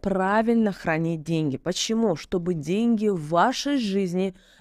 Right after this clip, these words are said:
в вашем доме, в вашем кошельке всегда приумножались.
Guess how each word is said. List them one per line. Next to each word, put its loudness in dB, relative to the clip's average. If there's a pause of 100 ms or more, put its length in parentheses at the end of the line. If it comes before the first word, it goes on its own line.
в -8
вашем 4
доме, 0
в -8
вашем 2
кошельке -2
всегда 0
приумножались. -2